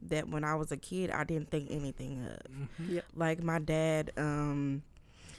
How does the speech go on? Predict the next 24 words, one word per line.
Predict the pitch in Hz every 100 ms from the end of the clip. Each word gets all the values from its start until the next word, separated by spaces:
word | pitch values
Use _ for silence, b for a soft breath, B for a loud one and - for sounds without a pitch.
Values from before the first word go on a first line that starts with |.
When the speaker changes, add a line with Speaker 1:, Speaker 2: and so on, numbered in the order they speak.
| B B -
Speaker 1:
he | - 180 175 160
is, | 160 160 156 147 143 131 147 - - -
he's | 170 175 175 165 - - - - - -
really | 151 156 151
busy | 151 147 147
with | 147 139
his | 143 139
job, | 143 135 135 135
but | 143
when | 139
he | 143
comes | 139 156 135
home, | 165 170 160 143
he | 143 165
goes | 156 143 143
right | 143 135 147 170 -
to | 170 160
his | 160 156 156
little | 160 -
office, | 170 165 - 156 156
his | 160 156
little | 160
man | 151 151 151
cave, | 156 156 147